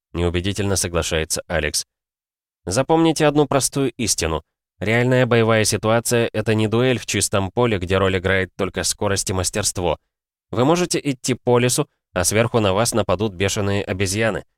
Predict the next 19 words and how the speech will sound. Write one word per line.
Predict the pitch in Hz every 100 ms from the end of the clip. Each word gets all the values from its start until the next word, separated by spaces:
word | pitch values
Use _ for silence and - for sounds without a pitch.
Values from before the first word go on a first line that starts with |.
| _ _ -
Можете | 92 123 156 151
оказаться | 143 147 147 151 143
в | 127
узком | 139 - 135
проходе, | 127 113 - 120 120
полном | - 113 110 117
кровожадных | 117 110 101 101 95 104 -
тварей, | 110 101 95
привезённых | - 98 92 95 90 92
с | -
материка. | 92 87 92 87 95 87 _ _ _ -
Банально | 104 120 127 127
можете | 123 117 110
провалиться | 120 110 110 120 113
в |
ловушку | 104 98 104 - -
и | 107
сломать | - 101 101 104
ноги. | 113 101 80 76